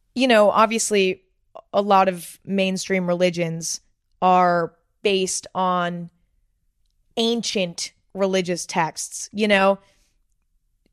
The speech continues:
Christianity, for example, Lord knows how old the Bible is. That thing is old.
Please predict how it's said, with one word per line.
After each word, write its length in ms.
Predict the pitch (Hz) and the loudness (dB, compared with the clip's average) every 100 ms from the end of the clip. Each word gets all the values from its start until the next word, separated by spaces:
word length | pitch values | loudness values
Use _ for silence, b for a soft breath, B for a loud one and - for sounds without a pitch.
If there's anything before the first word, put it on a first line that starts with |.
| _ - | _ -8
Christianity, 720 | - 226 - 208 208 190 175 | -2 -2 2 2 2 0 -2
for 180 | - 175 | 0 -2
example, 680 | 160 175 165 165 165 - _ _ - | -2 -2 -2 -2 -2 -4 _ _ -16
Lord 400 | 98 214 233 240 | -4 2 4 4
knows 680 | 190 196 190 175 175 160 - | 4 4 6 6 2 -2 0
how 200 | 190 175 | 4 6
old 240 | 170 165 | 6 4
the 80 | 165 | 4
Bible 400 | 170 175 170 165 | 4 4 4 2
is. 200 | 165 160 | 0 2
That 220 | 180 202 | 2 4
thing 160 | 190 185 | 0 0
is 160 | 160 | 0
old. 580 | 170 185 180 170 170 190 | 6 8 8 6 2 -2